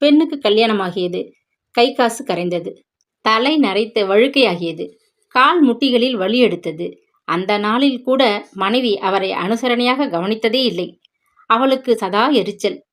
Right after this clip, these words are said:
பேசும்போதே கத்திதான் பேசினாள். ஏதாவது மூளைக்கோளாறாக இருக்குமோ என்று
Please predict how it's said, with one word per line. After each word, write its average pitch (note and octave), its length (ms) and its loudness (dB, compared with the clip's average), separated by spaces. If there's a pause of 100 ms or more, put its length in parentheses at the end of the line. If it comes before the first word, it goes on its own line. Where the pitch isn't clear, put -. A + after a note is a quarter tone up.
(100)
பேசும்போதே C#4+ 640 2
கத்திதான் C#4+ 560 2
பேசினாள். F#3+ 480 0 (440)
ஏதாவது G3+ 640 2 (240)
மூளைக்கோளாறாக C#4+ 800 2
இருக்குமோ C#4 420 0 (120)
என்று A3+ 280 0